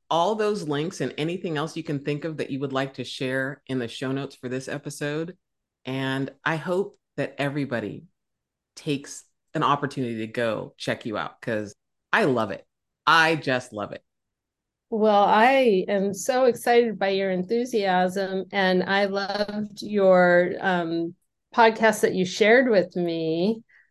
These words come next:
Speaker 2: and, um, just the anticipation. I love that there was, like, joy in just, like, planning. I love
Speaker 1: Absolutely.
Speaker 2: that.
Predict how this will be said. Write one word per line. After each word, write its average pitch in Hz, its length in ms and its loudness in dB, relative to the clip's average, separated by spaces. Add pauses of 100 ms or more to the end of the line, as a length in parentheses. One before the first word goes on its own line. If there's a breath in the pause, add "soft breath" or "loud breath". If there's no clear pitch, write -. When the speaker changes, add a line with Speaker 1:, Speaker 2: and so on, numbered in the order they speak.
(180)
Speaker 2:
and, 180 580 4
um, 185 420 4
just 208 420 -4 (680)
the 196 640 2
anticipation. 208 1120 4
I 175 140 -2
love 196 480 0
that 175 340 2
there 185 140 -4
was, 185 360 2
like, 185 440 -4 (600 soft breath)
joy 226 600 8
in 196 260 0
just, 196 360 -4
like, 180 260 0
planning. 226 800 2
I 202 140 -2
love 220 100 -4 (240)
Speaker 1:
Absolutely. - 80 -4
Speaker 2:
that. 160 420 4